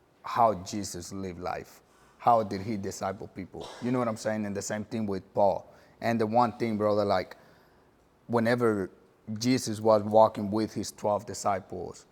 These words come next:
regardless of how they acted up and everything,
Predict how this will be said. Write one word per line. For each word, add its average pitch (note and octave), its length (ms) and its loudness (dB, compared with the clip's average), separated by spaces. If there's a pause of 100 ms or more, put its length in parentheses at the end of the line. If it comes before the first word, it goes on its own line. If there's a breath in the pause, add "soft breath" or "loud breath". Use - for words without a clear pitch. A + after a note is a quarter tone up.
(220 soft breath)
regardless A2 580 2
of G2+ 100 -2
how A2+ 240 4
they A2 240 -2
acted G2+ 380 -2
up G2+ 240 -4
and G2+ 100 -8
everything, F#2+ 640 -8